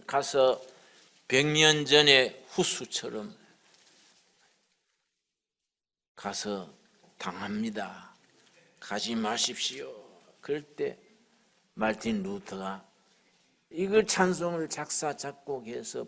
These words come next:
부르면서 간 겁니다. 오백팔십오 제목이 "내주는 강한 성이요." 시편 사십육 편 일 절을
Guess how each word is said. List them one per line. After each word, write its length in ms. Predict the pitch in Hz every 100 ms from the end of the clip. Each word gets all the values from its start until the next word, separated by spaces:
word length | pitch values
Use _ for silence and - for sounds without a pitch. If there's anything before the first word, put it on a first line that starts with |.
| -
부르면서 800 | - 117 110 107 104 101 - - _ _ _ _ _ _
간 280 | - - 104
겁니다. 480 | 120 110 85 - - _ _ _ _ _ _ _ _ _ _ _ _ _ _ _ _ _ _ _ _ _ -
오백팔십오 1200 | 113 127 123 120 - 117 110 - 110 98 101 92
제목이 640 | 139 143 117 104 95 76
"내주는 840 | 87 110 113 101 - 113 110 107 214
강한 640 | - 95 139 135 95 95
성이요." 720 | 92 - 95 90 82 78 71 - - _ _ _ _ _ _ _ _ _ _ _
시편 880 | - - 170 - 127 117 101 - _ _ _ _ _
사십육 920 | - - 113 - 117 113 107 113 -
편 260 | 117 107
일 320 | 92 120 123 -
절을 580 | 120 113 113 131 -